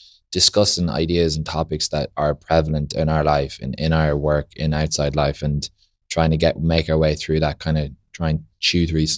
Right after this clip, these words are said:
through some ideas. And if anybody else is listening, they potentially could be going through something similar, something that they face, especially in real estate, especially in Dubai, where there is a lot of short-term thinking. Um,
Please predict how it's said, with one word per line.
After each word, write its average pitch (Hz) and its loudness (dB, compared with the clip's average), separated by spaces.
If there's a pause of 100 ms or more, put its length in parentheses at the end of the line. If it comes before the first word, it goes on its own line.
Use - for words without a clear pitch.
(180)
through 82 0
some 78 0
ideas. 78 2
And 73 -4 (400)
if 82 -4
anybody 78 2
else 76 0
is 76 -8
listening, 78 0
they 73 -4 (240)
potentially 82 0
could 76 -6
be 78 -2
going 78 0
through 78 -6
something 76 -4
similar, 80 2 (320)
something 78 -2
that 78 -6
they 82 4
face, 78 -2
especially 80 -2
in 76 0
real 78 -2
estate, 76 -2
especially - -4
in 76 0
Dubai, 73 -2
where 76 -2 (520)
there 82 4
is 82 2
a 80 4
lot 76 4
of 76 -2
short-term 78 0
thinking. 82 0 (260)
Um, 73 -4